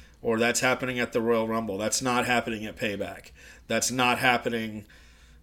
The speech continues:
you know, in two, three, four weeks. That is gonna get built up. That is a major money match. That is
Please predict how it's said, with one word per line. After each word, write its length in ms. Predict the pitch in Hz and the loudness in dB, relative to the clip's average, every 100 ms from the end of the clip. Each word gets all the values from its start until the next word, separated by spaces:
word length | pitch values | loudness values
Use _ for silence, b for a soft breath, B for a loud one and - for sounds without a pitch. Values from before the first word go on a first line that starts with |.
| b - | b -20
you 220 | - 127 | -8 -4
know, 320 | 117 101 98 - | -2 -2 -6 -4
in 160 | 123 110 | -4 -2
two, 320 | 135 123 113 | 0 2 0
three, 340 | - 123 120 | -2 0 0
four 260 | 110 120 113 | 0 0 0
weeks. 340 | 110 95 - | 0 -4 -6
That 260 | 110 117 117 | 0 2 2
is 100 | 113 | 0
gonna 200 | 127 113 | -2 -2
get 180 | 117 110 | -2 2
built 240 | 123 135 | 4 4
up. 160 | 131 123 | 2 2
That 140 | 113 | 0
is 120 | 107 107 | -2 -4
a 60 | |
major 420 | 107 113 117 135 139 | -4 2 2 2 -2
money 260 | 131 131 | -2 -2
match. 480 | 123 120 120 - - B B B | 0 0 0 -2 -6 B B B
That 240 | 113 113 117 | 2 6 8
is 400 | 117 117 107 | 6 4 -2